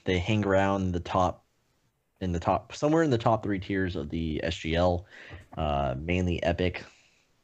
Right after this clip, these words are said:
I don't, I can't remember the last time they were in Legendary, but this is where they hang. This is where they're gonna be.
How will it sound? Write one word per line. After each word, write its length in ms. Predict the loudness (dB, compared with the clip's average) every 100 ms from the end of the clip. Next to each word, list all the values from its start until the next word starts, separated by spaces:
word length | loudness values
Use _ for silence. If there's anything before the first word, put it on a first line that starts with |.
| _ _ _ _ -4
I 60 | -2
don't, 240 | -2 -4 -8 -8
I 40 |
can't 200 | -2 0
remember 200 | 2 4
the 60 | 4
last 160 | 2
time 100 | 0
they 80 | 0
were 80 | 2
in 80 | 0
Legendary, 440 | 0 2 2 0
but 340 | 0 -2 -4 -10 _ -20 -20 -2
this 100 | 2
is 100 | 4
where 120 | 4 4
they 100 | 4
hang. 300 | 2 0 -2
This 180 | -4
is 100 | -2
where 220 | 0 2 2
they're 160 | 2
gonna 200 | 0 0
be. 300 | -2 -2 -4